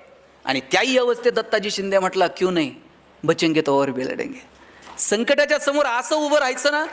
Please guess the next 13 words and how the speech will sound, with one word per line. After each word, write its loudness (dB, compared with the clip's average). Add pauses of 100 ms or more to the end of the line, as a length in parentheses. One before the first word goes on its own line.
(240)
संकटाला 0
वाटलं 0
पाहिजे, 0
"कुठून 2
याच्या 0
नादाला 2
लागलो?" -6 (1200)
आणि 0
प्रत्येक 0
वेळेस 0
संकटाशी 0
दोन 0
हात 0